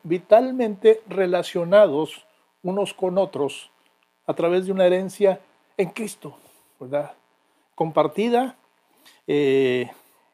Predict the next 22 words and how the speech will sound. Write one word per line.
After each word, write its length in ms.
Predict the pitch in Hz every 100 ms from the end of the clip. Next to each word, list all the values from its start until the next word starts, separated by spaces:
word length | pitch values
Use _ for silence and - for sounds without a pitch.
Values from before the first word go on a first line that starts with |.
| _ _ _ _ _ _ _ _ _ _ -
porque 260 | 185 180
proviene, 480 | 170 170 175 196 196
¿verdad?, 320 | 160 151 160
de 140 | 160 156
un 100 | 165
nacimiento 680 | 156 - 143 147 147 147 -
común. 400 | 131 147 156 127 _ _ _ _ _ _ _ _ _ _ _ _ _
Y 140 | 156 165
si 160 | -
quiere 180 | - 208
ser 160 | 220 214
más 160 | 220
preciso, 560 | 214 196 180 190 127 139 _ -
¿verdad?, 340 | 135 143 175 _ _ _ _ _ _ _ _ _
la 220 | 151 143
experiencia 880 | 147 - - 151 165 180 185 - 190
espiritual 720 | - 170 156 151 165 123 117 - _
de 140 | 139 135
haber 240 | 131 135
nacido 500 | 135 139 - 135 123
de 60 | 123
nuevo. 460 | 120 113 104 -